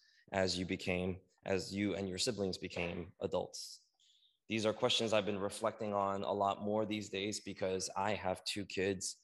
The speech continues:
and I see them interacting a lot, and it reminds me a lot of, like, what my relationship with my siblings, uh, with my s-, brother, little brother is like. Um, now, there hasn't been that much research done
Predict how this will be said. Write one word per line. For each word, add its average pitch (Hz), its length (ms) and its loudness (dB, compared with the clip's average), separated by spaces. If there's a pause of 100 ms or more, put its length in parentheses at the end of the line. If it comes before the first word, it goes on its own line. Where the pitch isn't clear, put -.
(320)
and 95 140 -2
I 98 140 4
see 101 200 0
them 92 220 0
interacting 95 560 0
a 92 60 2
lot, 92 400 0
and 92 160 -2
it 87 80 -2
reminds 92 440 -2
me 90 120 -2
a 87 60 0
lot 92 260 2
of, 87 160 -2
like, 85 240 0 (380)
what 92 120 0
my 92 160 4
relationship 90 640 0
with 87 140 -4
my 92 120 2
siblings, 87 680 -4 (500)
uh, 87 140 6
with 92 160 2
my 95 80 4
s-, 98 100 2
brother, 107 400 6
little 107 180 8
brother 92 320 8
is 87 140 4
like. 98 320 6 (880)
Um, 101 400 8
now, 131 160 10
there 143 140 10
hasn't 180 360 8
been 139 220 8
that 120 180 6
much 117 220 2
research 107 480 4
done 101 340 6